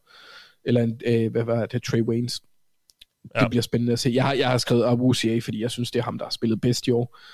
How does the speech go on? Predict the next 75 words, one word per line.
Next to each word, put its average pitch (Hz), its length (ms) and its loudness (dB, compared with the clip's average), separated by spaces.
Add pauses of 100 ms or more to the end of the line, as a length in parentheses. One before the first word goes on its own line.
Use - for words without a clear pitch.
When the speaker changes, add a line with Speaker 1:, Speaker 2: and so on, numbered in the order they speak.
(140)
Speaker 2:
Helt 135 100 -4
klart. 117 180 -2
Speaker 1:
Men, 107 140 -6
men, 117 220 -2
Speaker 2:
Ja. 95 40 -14 (360)
Speaker 1:
men 123 140 2
jeg 117 80 2
ved 117 140 4
ikke, 120 120 2
om 113 60 0
han 120 120 0
stiller 117 260 0
primært 117 400 0
op 113 160 -2
i - 40 -6
slotten 117 360 -4
på - 100 -4
en 117 40 0
eller - 140 -6
anden 120 120 -6
måde, 123 140 -2
siden 123 200 -4
at 117 140 -4
det, 117 80 -4 (140)
det 123 100 2
var 120 60 2
bare 113 180 0
i - 20 -4
forhold 120 280 0
til - 100 -10
deres, 110 160 0 (280)
deres 113 200 -2
depth - 380 -2
chart, 117 240 -2
der 127 80 2
var 117 80 0
de 110 140 0
andre 120 180 -2
to 120 220 -2
foran - 260 -6
ham, 117 120 -8
hvilket 123 280 -4
jeg 127 80 -2
synes - 200 -10
var - 60 -4
underligt. 120 340 -4 (560)
Men 117 120 0
Speaker 2:
Nå, 110 40 0
Speaker 1:
det 123 80 4
er 120 60 4
ham, 117 160 2
Speaker 2:
ja, - 20 2
det 123 60 4
Speaker 1:
jeg 113 80 2
vil 110 40 0
Speaker 2:
lyder 110 120 0
Speaker 1:
fokusere 120 340 0
Speaker 2:
mærkeligt. 113 100 0
Speaker 1:
på 113 180 0
med - 80 -6
Speaker 2:
Ja. - 40 -4
Speaker 1:
ham 117 120 0
og 120 60 0
Hill. 120 140 4 (340)
Speaker 2:
Ja. 107 120 -2 (360)
Speaker 1:
Øhm, 120 320 0 (260)
men 123 140 2
det 120 140 2
er 120 140 0
Burrows 123 320 4
arm, 117 260 0
og 110 80 -4
så - 120 -2
de 113 100 -8
gode 120 360 -2